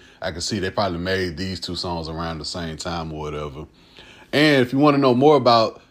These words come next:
like, the behind the scenes of this album, I suggest you check out their interview, Silk Sonic interview with Ebro on YouTube,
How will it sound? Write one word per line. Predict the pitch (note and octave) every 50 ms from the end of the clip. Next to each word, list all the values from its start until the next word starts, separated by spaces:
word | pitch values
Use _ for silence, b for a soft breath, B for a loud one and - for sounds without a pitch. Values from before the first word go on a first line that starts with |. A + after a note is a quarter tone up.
| b b b _
like, | E2+ F#2 G2+ - -
the | - E2
behind | E2+ F2 F2+ B2 B2+ B2 A#2+ G#2+
the |
scenes | G#2 - - C3 C3 C3 B2+ A#2+ G#2+ -
of | - B2+ C3 A2+
this | A2 G#2 -
album, | - G2+ G2+ G2 G2 G2+ F#2+ F2 F#2 - -
I | G2 G2+
suggest | F#2 - F#2 F2 G2 G2+ G2 -
you | G#2 F#2
check | - - A2+ -
out | - F#2+ E2
their | F#2 F#2 F2+
interview, | - G2+ B2 A#2 G#2 F2 D#2 D#2+ D2+
Silk | - - - A#2 -
Sonic | - - - A2+ A2 G#2+ G2 -
interview | - A#2+ A#2+ A2+ G#2 F#2+ G#2 G#2+ A2 G#2+ G2+ b b b b b b b
with | - F#2 A#2 - -
Ebro | C#3+ C#3 A#2 F#2+ F2 E2+ E2 E2 D2+ D2 - -
on | - E2 F2+
YouTube, | F2+ G2+ A#2+ B2 A2+ - - F2+ F2 E2+ E2 D#2+ D2+